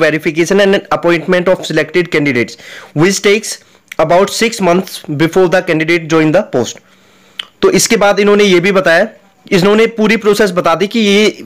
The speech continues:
इन वजह से टाइम लगता है, और सिक्स मंथ का टाइम लगभग लग जाता है।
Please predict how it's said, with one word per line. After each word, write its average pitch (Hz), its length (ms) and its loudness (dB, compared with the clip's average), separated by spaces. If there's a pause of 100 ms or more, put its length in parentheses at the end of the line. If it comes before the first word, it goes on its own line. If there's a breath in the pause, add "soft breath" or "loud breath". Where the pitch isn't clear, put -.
(140)
इन 190 180 4
वजह 175 220 2
से 196 140 0
टाइम 160 260 0
लगता 139 260 0
है, 214 160 2 (480 loud breath)
और 196 100 2
सिक्स 196 280 -2
मंथ 220 140 2
का 226 160 0
टाइम 190 280 0
लगभग 175 320 0 (280 loud breath)
लग 180 160 0
जाता 143 280 -2
है। 98 200 -6